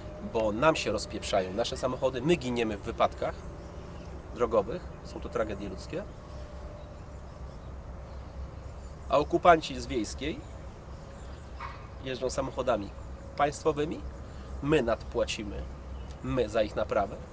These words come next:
za ich bezpieczeństwo, gdyby im się coś stało, bardzo dobrymi samochodami terenowymi. Rząd jeździ super B M kami wzmocnionymi, im to nie przeszkadza.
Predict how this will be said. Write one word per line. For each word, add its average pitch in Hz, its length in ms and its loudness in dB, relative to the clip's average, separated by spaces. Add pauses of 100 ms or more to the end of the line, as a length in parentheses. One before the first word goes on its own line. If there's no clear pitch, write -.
(140)
za 110 120 2
ich 104 120 -2
bezpieczeństwo, 101 540 -4
gdyby 104 200 -8
im 101 60 -8
się - 100 -10
coś - 140 -8
stało, - 320 -4 (360)
bardzo 123 180 10
dobrymi 123 260 0
samochodami 139 440 -2
terenowymi. 107 460 -2 (960)
Rząd 113 260 -2
jeździ 104 200 -6
super 101 300 -4
B 107 100 -2
M 107 100 -4
kami 151 260 2 (800)
wzmocnionymi, 120 680 0 (560)
im 185 80 -2
to 175 100 -2
nie 160 100 0
przeszkadza. - 480 -4